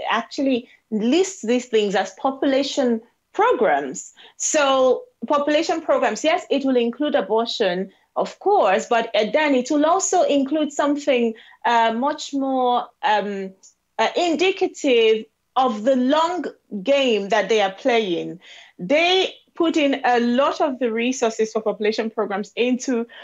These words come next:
the so-called C S E, Comprehensive Sexuality Education, which has all to do with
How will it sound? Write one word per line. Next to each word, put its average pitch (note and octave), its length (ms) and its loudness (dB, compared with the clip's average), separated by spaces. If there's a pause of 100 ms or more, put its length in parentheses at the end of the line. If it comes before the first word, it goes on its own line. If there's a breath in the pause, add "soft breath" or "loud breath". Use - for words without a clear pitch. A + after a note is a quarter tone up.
(140 loud breath)
the A3+ 80 0
so-called C#4 500 0
C C4 260 0
S A#3 260 0
E, B3 240 -2
Comprehensive B3 840 -2
Sexuality A3+ 1040 0
Education, A3+ 1000 -2 (280 loud breath)
which D#4+ 320 0
has C#4+ 480 -2
all E4+ 340 4
to D#4+ 220 -2
do C4+ 300 -2
with F#3 440 0